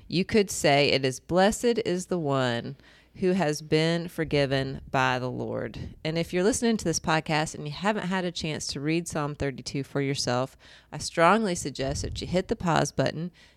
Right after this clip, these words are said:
do that now, and then join back in for our conversation, 'cause I think you'll get so much more out of it. Um, the flow of Psalm thirty-two,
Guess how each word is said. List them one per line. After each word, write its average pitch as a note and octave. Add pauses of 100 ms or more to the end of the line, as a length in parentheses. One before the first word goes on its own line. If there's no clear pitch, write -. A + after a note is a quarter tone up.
(120)
do F3
that G3
now, D3
and C#3
then A3
join D3+
back C3
in C3
for C3
our B2+
conversation, B2+
'cause C#3
I C3+
think D#3
you'll C#3
get C3
so D#3+
much C#3+
more B2+ (420)
out C3
of A2+
it. - (160)
Um, D#3+
the D3+
flow A3
of B3+
Psalm A3
thirty-two, A3+